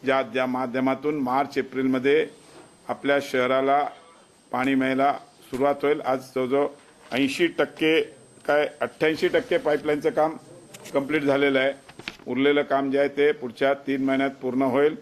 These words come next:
आणि त्या माध्यमातून टँक, अ, ज्या टँक्स आहेत त्याच्यातल्या पण सात टँक already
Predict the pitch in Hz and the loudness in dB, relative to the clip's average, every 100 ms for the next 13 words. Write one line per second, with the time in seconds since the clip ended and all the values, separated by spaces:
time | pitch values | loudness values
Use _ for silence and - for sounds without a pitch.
0 | - - - 117 139 135 127 117 135 135 | -18 -18 -8 -4 0 0 0 -2 -2 -2
1 | 139 147 - - - _ - 123 131 135 | -2 -4 -6 -16 -20 _ -2 0 -2 -2
2 | 123 117 113 131 131 - 127 139 147 - | -2 -2 0 2 2 0 -2 0 -2 -2
3 | 143 135 - 139 139 135 143 143 139 - | -2 -2 -4 -2 -2 0 0 -2 -6 -16
4 | - - - 131 135 - 143 139 135 131 | -20 -18 -2 -2 -2 -2 0 0 -2 0
5 | 143 147 | -2 -2